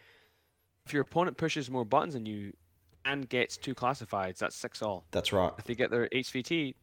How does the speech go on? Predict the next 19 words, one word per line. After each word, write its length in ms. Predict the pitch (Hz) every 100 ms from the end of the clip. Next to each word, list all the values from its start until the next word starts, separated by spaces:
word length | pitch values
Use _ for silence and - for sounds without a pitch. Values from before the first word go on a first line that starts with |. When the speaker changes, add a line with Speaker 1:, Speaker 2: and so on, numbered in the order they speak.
| -
Speaker 1:
uh, 140 | 117 110
the 140 | 113
designated 400 | 123 120 123 104
target, 240 | 143 131 92
that's 100 | -
seven, 260 | 127 110 -
that's 160 | -
seven 260 | - 113 107
six. 360 | - - - - - _ _ _ _ _ _ -
So 340 | 120 117 113 - _ _ _ _ _ _ -
four 220 | - 156
points 320 | - 151 131
for 100 | -
pushing 320 | 117 131 - 110
more 140 | 107
buttons 480 | 110 101 95 92 - -
is 320 | 104 101 90 -
primary. 760 | - 101 98 95 90 78 85 - -
Like, 240 | 82 -